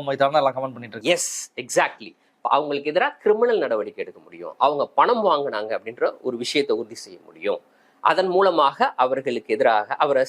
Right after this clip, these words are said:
Speaker 2: சிறையில போட முடியும், தண்டனை வாங்கி கொடுக்க முடியும். இதற்கு முன்னாடி இரு-, இல்லாத ஒரு விஷயம் இன்னைக்கு அவர்களால் செய்வதற்கான வாய்ப்பை ஏற்படுத்தி கொடுத்திருக்கு. அப்போ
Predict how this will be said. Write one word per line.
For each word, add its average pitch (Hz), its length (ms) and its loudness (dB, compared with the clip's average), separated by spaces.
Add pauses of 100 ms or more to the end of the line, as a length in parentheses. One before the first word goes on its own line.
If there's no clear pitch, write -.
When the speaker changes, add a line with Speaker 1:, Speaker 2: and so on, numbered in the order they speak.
Speaker 2:
சிறையில 151 260 2
போட 104 220 -6
முடியும், 95 340 -20
தண்டனை 151 360 0
வாங்கி 107 260 -4
கொடுக்க 87 280 -20
முடியும். 82 480 -20
இதற்கு 139 300 0
முன்னாடி 139 460 0
இரு-, 113 240 -8
இல்லாத 131 380 2
ஒரு 107 80 -6
விஷயம் 269 320 -6
இன்னைக்கு 135 480 -4
அவர்களால் 120 480 2
செய்வதற்கான 113 720 -2
வாய்ப்பை 104 400 0
ஏற்படுத்தி 98 460 -6
கொடுத்திருக்கு. 101 580 0 (440)
அப்போ 101 380 2